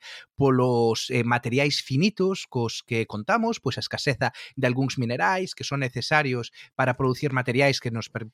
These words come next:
como en paneis solares ou en, ou en, eh, en turbinas eólicas que nos permitan seguir producindo, eh, electricidade renovable, pero non falamos da importancia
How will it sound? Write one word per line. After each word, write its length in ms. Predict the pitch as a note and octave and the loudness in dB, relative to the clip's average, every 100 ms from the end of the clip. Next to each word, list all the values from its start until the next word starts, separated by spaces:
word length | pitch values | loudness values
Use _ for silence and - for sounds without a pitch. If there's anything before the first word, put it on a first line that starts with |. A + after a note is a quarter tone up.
| _ | _
como 160 | A2 G2+ - | -6 -6 -4
en 240 | A2+ G#2+ | -2 0
paneis 240 | A2 A2 - | 0 0 0
solares 560 | A#2 C3+ C3 C3 B2+ | 2 4 4 2 0
ou 160 | A2 G#2+ | -2 0
en, 240 | G#2+ G2+ - - - | -2 -4 -12 -16 -4
ou 160 | A#2+ | 0
en, 240 | A2+ A2 A2 | 0 0 0
eh, 640 | A#2+ A2 G#2+ G#2 G2+ G#2+ | 4 6 6 4 0 -2
en 80 | A2 A#2 | -2 -2
turbinas 320 | A2 A#2+ A2+ C#3 | 0 2 2 2
eólicas 320 | C3+ C3 D#3+ - - | 2 2 -2 -6 -14
que 240 | - D3+ C3 | 0 2 4
nos 240 | C3 - | 2 2
permitan 320 | C3 C#3 D3 | 0 2 0
seguir 320 | C3+ C3+ C3 | 0 0 -2
producindo, 640 | C3 B2 A#2+ - C3+ B2+ A#2+ - _ | 0 -2 -2 -2 -4 -4 -6 -12 _
eh, 480 | - C3 A#2 A2+ A#2 | 0 2 4 2 0
electricidade 1120 | B2+ A#2+ A#2+ - A#2+ B2+ A#2+ A2+ A2+ A2+ A2 - | 0 0 -2 -4 0 4 2 2 0 2 0 0
renovable, 480 | C3+ C3 F3+ A3+ D3 | 0 2 2 2 4
pero 240 | D#3 D#3 | 4 4
non 160 | A3+ C#4 | 4 2
falamos 480 | G#3+ B3 C4+ C#4+ - - - _ | 2 2 2 -4 -8 -18 -20 _
da 240 | D#3+ G#3+ | 0 4
importancia 1040 | A#3+ A3+ G3 F3 - A3+ A3 - G3+ A3 | 4 4 2 0 2 0 -2 -4 -4 -4